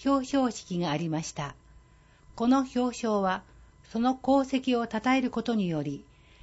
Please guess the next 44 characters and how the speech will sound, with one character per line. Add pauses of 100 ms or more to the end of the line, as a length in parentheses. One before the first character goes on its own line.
(120)
県
民
の (160)
環
境
保
全
意
識
の
高
揚
を
図 (180)
り、 (520)
快
適
な
環
境
の
保
全
に (220)
資
す
る
こ
と
を
目
的
と
し
た
も
の
で、 (580)
大
口
町
か
ら
は